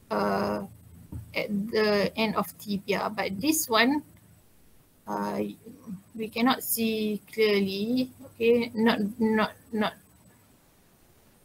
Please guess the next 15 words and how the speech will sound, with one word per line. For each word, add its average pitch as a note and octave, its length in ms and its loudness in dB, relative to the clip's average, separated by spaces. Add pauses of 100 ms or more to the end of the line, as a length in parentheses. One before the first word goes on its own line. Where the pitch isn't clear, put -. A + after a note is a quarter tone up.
Maybe B3 300 6
it's A#3+ 140 2
not, B3 240 6
uh, G#3 160 6
the G3+ 200 4
main A3 260 4
characteristic G#3 720 0
for G3 220 2
the G3+ 220 2 (460)
Hesperid G#3 600 0
lah, G#3+ 200 8 (140)
uh, G#3 100 2
for G#3+ 220 2
the G#3+ 120 4
spur. G#3+ 400 4